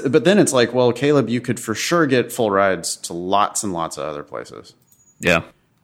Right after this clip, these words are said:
Speaker 1: And potentially full rides plus stipend at other places.
Speaker 2: Yeah.
Speaker 1: What about those offers?
Speaker 2: Yeah, 'cause that's gonna offset your living expenses.
Speaker 1: Yeah, I mean, and potentially more than, right? I mean, a lot more than if you,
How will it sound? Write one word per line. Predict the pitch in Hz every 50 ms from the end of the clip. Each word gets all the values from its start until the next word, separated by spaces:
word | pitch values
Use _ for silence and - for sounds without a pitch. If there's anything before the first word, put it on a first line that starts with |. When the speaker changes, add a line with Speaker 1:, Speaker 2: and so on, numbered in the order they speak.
| _ _ -
Speaker 1:
And | 123 123 117
potentially | 143 123 151 160 165 - 131 113
full | 104 - 117 113
rides | 107 104 104 104 - -
plus | - - 104 95 -
stipend | - - 113 139 143 143 87 69 67 -
at | 78 78 -
other | 64 58 78
places. | - - - 57 - - 62 71 104 - - _ _ _ _ _
Speaker 2:
Yeah. | - 76 71 71 73 - _ _ _ _ _ _ _ -
Speaker 1:
What | 110 107
about | 101 92 87 -
those | - 143 139 98
offers? | 71 57 - - - 55 62 - - - _ _ _ _ _ _ _ _ _ _ _ _ _ _ _ _ _ _ _ _ _ _ -
Speaker 2:
Yeah, | 98 98 98 98 98 101 - _ _ _ _ -
'cause | - 117 104
that's | 104 104 104
gonna | - 92 69
offset | 57 71 85 - - - 80 -
your | - 82
living | 92 98 92 92 80
expenses. | 73 - - 58 65 - - 85 80 - - - - - - _ _ _ _ _ _ _ - - - - - - _ - - _ _ - _ _ _ _ _ -
Speaker 1:
Yeah, | - 156 95
I | 67 90
mean, | 104 98 92 87 85 - - _ _ -
and | 87 82 82 85 85 85 - _
potentially | - - - 82 76 - - 87 92 90 90
more | 92 123 165 143 95
than, | 82 71 67 73
right? | 82 82 120 113
I | 76 95
mean, | 101 98 92
a | 98
lot | 95 131 147 -
more | 71 78 76 73
than | 73 76 78 82
if | 82 - -
you, | 95 87 82 69